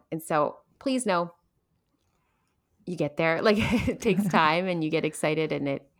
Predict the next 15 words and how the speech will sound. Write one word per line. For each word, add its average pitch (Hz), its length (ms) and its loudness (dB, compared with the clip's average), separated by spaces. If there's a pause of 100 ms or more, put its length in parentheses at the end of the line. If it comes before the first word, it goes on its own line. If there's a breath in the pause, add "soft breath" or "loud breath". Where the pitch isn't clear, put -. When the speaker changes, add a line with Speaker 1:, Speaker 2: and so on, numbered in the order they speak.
(260)
Speaker 1:
it 156 140 -4
becomes 151 320 -4
this 147 120 -10
beautiful 139 360 -6
thing. 147 260 -6 (340 loud breath)
But - 120 0
also, 214 460 4 (280)
don't 208 240 2 (220)
push - 240 -2
yourself 208 340 2
if 202 140 -4
you're 196 80 0
not 190 140 2
ready. - 360 -2 (380)
Speaker 2:
Yeah, 151 240 2